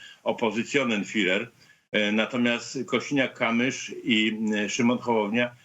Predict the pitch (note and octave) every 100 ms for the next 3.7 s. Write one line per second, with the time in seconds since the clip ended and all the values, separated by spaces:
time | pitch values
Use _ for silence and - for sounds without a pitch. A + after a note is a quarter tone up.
0 | _ A2+ A#2+ B2 A2+ G#2 C3+ C3+ C3 D#3
1 | D#3 C#3+ D#3 D3+ A#2 G#2 A#2 A#2 C3+ B2
2 | A#2+ B2 B2+ G#2 A2 G#2+ A#2 - A#2 A2
3 | - - D3 C3+ G2+ G2 F2+